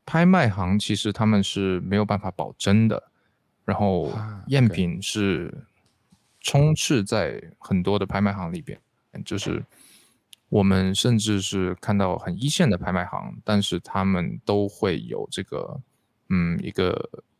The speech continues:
Speaker 1: 赝品的存在。那其实大家其实也可以理解，因为拍卖行如果你的就是 specialist 是能够辨别所有的这个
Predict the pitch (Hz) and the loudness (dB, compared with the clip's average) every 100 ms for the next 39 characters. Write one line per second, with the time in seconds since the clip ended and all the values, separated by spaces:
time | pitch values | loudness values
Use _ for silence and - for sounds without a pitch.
0 | _ 117 107 98 - - - - 85 65 | _ 2 2 2 -4 -8 -12 -10 -6 -6
1 | 123 _ _ _ _ _ _ _ - 110 | -10 _ _ _ _ _ _ _ 0 2
2 | 101 92 - - _ _ _ _ - 120 | 4 2 -2 -10 _ _ _ _ -4 -2
3 | 120 - 110 110 107 - _ _ _ _ | -2 -2 0 2 0 -4 _ _ _ _
4 | - 117 120 117 113 117 117 - 107 98 | 0 2 2 -2 -4 0 -2 -2 -4 -2
5 | 90 90 - - 107 107 101 90 - _ | -4 -6 -6 -6 0 2 4 2 -4 _
6 | - 107 110 104 95 87 92 95 92 - | -6 0 0 0 0 -2 -4 -2 -2 -2
7 | 123 120 - 92 104 - _ _ - 135 | -4 -4 -2 0 0 -6 _ _ -12 -10
8 | 127 - 101 92 - - - 113 101 - | -6 -2 0 0 -2 -6 -2 0 0 -2
9 | - - - - _ _ _ _ _ - | -6 -4 -6 -8 _ _ _ _ _ -2
10 | - 107 95 92 - - 107 98 104 127 | 2 2 2 0 -6 -4 2 4 6 4
11 | 117 117 107 92 90 - 98 92 58 - | 4 2 2 2 -2 0 0 0 -2 -4
12 | 87 - 50 - | -6 -4 -4 -6